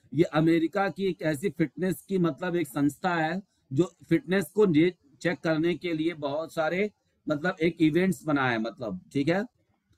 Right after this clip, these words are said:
तो अभी क्या है, इसकी research committee जो थी उसने नाइनटीन फिफ्टी एट में एक test तैयार किया, ठीक है,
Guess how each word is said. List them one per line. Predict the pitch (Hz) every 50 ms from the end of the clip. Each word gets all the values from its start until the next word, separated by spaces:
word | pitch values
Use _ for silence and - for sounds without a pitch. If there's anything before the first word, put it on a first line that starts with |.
| _ _ -
तो | 151
अभी | - 147 156 165 190
क्या | 180 151 190 180
है, | 180 175
इसकी | 147 175 147 - 185
research | 160 165 143 - - 180 190 -
committee | - 170 160 151 156 156 135 180 185
जो | 160 175 170
थी | - - 156 160 175 214 - _ _ _ _ _ -
उसने | 147 143 - - 175 196 - -
नाइनटीन | 151 143 135 143 151 147 208 208 156
फिफ्टी | 156 160 - - 170 156
एट | 160 170 170 - 160
में | 180 175
एक | 170 135 - -
test | 165 165 160 -
तैयार | - 175 156 151 151 156
किया, | 147 - 147 147 147 151 165 202 - _ _ _ _ _ _ -
ठीक | 139 139
है, | 170 175 196 208